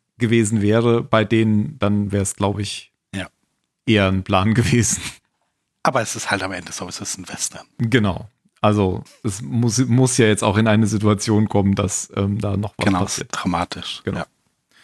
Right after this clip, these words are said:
Speaker 1: Und, ähm, ja, sie, sie, sie spricht sozusagen vor, vor Buck und wird dann von, ähm,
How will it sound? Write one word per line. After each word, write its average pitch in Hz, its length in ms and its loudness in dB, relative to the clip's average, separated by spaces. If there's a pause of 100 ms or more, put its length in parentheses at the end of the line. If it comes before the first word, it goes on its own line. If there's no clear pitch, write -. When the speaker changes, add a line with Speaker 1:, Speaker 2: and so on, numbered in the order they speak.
(800)
Speaker 1:
Und, 113 840 4
ähm, 107 520 0 (2500)
ja, 113 300 4
sie, 104 280 0
sie, 110 220 -6
sie 104 180 -2
spricht - 360 0
sozusagen 107 500 2
vor, 117 320 0
vor 170 240 0
Buck - 380 -2 (680)
und 107 160 2
wird 110 200 2
dann 107 180 4
von, 104 580 2 (140)
ähm, 101 560 2